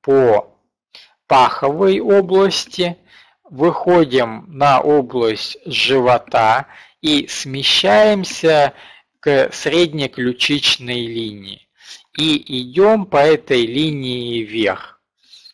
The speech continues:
Но помним, что, э, в этом месте канал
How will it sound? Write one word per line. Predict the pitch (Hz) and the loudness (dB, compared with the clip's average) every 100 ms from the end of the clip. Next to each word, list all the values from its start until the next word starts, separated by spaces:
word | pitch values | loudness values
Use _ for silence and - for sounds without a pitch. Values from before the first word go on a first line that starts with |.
| _ - | _ -4
Но | 143 139 - - _ | 0 0 0 -16 _
помним, | 165 165 123 110 101 101 _ | 2 2 2 -6 -10 -12 _
что, | - - - 127 120 110 - _ _ _ _ _ _ _ _ _ _ _ _ - - _ _ | -6 -6 -2 2 4 2 -4 _ _ _ _ _ _ _ _ _ _ _ _ -20 -20 _ _
э, | 139 127 120 - | -6 -2 -4 -6
в | 127 127 | -2 2
этом | 147 147 139 123 - _ | 2 2 0 -2 -6 _
месте | 165 180 208 220 - - 139 120 - - | -6 -4 -2 -2 -4 -2 0 0 -6 -4
канал | 135 143 156 156 143 | -2 0 2 4 2